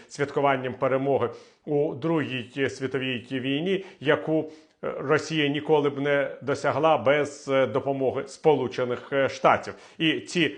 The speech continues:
слова американського президента є певною ознакою його роздратування з приводу поведінки президента Російської Федерації, тим більше, що коли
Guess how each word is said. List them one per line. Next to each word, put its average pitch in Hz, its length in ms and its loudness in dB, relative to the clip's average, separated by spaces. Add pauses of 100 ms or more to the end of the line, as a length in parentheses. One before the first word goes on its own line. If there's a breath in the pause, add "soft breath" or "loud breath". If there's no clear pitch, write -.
слова 147 680 6
американського 143 640 0
президента 151 460 -2
є 156 200 -2 (280 loud breath)
певною 180 420 6
ознакою 160 540 0
його 151 280 2
роздратування 156 840 2
з - 60 -8
приводу 120 320 -4
поведінки 127 500 -6
президента 120 540 -4 (200 loud breath)
Російської 131 580 -2
Федерації, 151 460 0
тим 139 180 -6
більше, 139 320 -6
що 139 240 0 (180)
коли 143 280 2